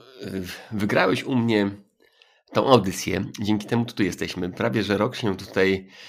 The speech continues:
e, staraliśmy się spotkać, w końcu się udało. W ogóle dziękuję ci, że wziąłeś w niej udział. Andrzej, z tego co wiem, to brałeś udział w kilkudziesięciu aukcjach.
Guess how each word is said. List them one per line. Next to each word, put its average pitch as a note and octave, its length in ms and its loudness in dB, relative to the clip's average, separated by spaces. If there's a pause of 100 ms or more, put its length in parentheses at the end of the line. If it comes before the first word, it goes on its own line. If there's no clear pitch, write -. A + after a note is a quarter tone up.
(320)
e, F2+ 340 0
staraliśmy G2+ 600 -2
się G2 360 -2
spotkać, - 520 -6
w - 60 -14
końcu A2 240 0
się - 140 -4
udało. F2+ 440 -4 (760)
W G#2 120 -2
ogóle A2 220 4
dziękuję A2+ 360 4
ci, A2+ 140 -4
że G#2 180 4
wziąłeś G2+ 420 2
w G2+ 40 -2
niej G#2 140 6
udział. F#2 400 -2 (640)
Andrzej, D#3 480 4 (160)
z - 140 -10
tego - 200 -2
co D3+ 140 4
wiem, G2+ 480 0 (380)
to G#2 800 6 (180)
brałeś F2+ 640 -4
udział G#2+ 440 0 (180)
w - 80 -20
kilkudziesięciu - 1600 -6
aukcjach. - 800 -10